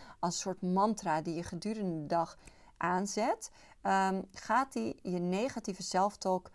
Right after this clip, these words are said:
vervangen op een gegeven moment. En je kan hiervoor ook momenten in je dag inbouwen. Dus bijvoorbeeld, ik noem maar even wat, ik bedenk het nu ter plekke, dus ik ben nu heel hard aan het denken terwijl ik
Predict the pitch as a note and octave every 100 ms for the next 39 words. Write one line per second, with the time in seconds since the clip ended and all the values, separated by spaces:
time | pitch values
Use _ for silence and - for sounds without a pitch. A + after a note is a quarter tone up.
0 | - - - F#3+ - F#3+ E3+ A#2 - -
1 | - - - - - - - - - -
2 | - G3 G#3+ G#3+ A3 C4 C4 A#3 - G3+
3 | - - F#3+ - E3+ F3+ F3+ F3+ F#3 G3+
4 | - E3 - F3+ F3 E3 D#3 D#3 - _
5 | F3 E3 D3 - - _ - F3 E3+ -
6 | - - - F3 E3+ - - - - -
7 | - G3 G3+ G3 - A#3+ B3 G#3 F#3+ F#3+
8 | - - F#3 - F3+ F#3 G#3+ G#3+ E3 E3
9 | E3+ - E3 D#3+ - - - E3 - F3+
10 | - F#3+ F#3+ F#3 - F3+ F3+ F3 E3+ -
11 | - A3 G3 F3+ D#3+ E3+ E3+ F3+ E3+ E3+
12 | F3+ G3+ G3 E3+ E3 - E3 F3+ E3 -
13 | - F3 -